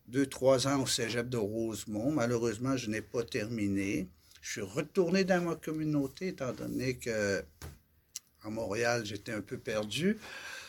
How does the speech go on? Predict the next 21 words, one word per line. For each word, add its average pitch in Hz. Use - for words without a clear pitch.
C'était 147
trop 143
grand. 139
<laughs> -
Et 135
je 117
veux, 120
veux 117
pas, 151
mon 120
coin 135
de 123
pays 127
me 131
manquait 113
aussi. -
Donc, 120
je, 104
je 95
suis -
retourné 156